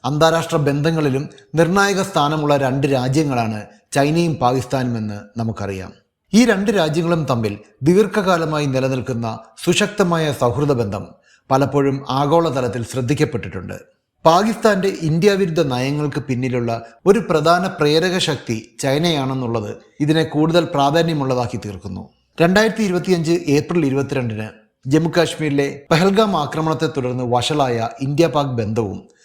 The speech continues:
പിന്നീട് പാകിസ്ഥാനിലേക്ക് ഇന്ത്യ നടത്തിയ ഓപ്പറേഷൻ സിന്ദൂർ സൈനിക നടപടിയിൽ പാക് സൈന്യത്തിന് ചൈന നൽകിയ രഹസ്യ പിന്തുണയും പാശ്ചാത്യ മാധ്യമങ്ങൾ ഇതിനോടകം വെളിപ്പെടുത്തിയത് ഇരു രാജ്യങ്ങളും തമ്മിലുള്ള ബന്ധത്തെ വിശ്വസമൂഹത്തിനു മുന്നിൽ വീണ്ടും കൊണ്ടുവന്നിരിക്കുകയാണ്.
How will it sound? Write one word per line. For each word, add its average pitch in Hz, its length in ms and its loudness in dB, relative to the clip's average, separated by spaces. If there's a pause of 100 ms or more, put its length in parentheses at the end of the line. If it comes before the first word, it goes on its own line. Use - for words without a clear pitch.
(220)
പിന്നീട് 196 280 4
പാകിസ്ഥാനിലേക്ക് 175 760 0
ഇന്ത്യ 147 400 -2
നടത്തിയ 120 440 -4 (320)
ഓപ്പറേഷൻ 185 500 2
സിന്ദൂർ 151 380 -2
സൈനിക 156 460 0
നടപടിയിൽ 117 480 -4 (300)
പാക് 180 280 4
സൈന്യത്തിന് 160 480 -2
ചൈന 151 320 0
നൽകിയ 135 460 -2 (280)
രഹസ്യ 160 320 2
പിന്തുണയും 135 640 -2 (540)
പാശ്ചാത്യ 135 440 2
മാധ്യമങ്ങൾ 135 540 -2 (220)
ഇതിനോടകം 170 580 2
വെളിപ്പെടുത്തിയത് 131 720 -2 (220)
ഇരു 160 160 4
രാജ്യങ്ങളും 143 580 0
തമ്മിലുള്ള 123 340 -2
ബന്ധത്തെ 117 580 -2 (240)
വിശ്വസമൂഹത്തിനു 147 760 0
മുന്നിൽ 123 300 -4
വീണ്ടും 131 400 -2
കൊണ്ടുവന്നിരിക്കുകയാണ്. 117 1000 -4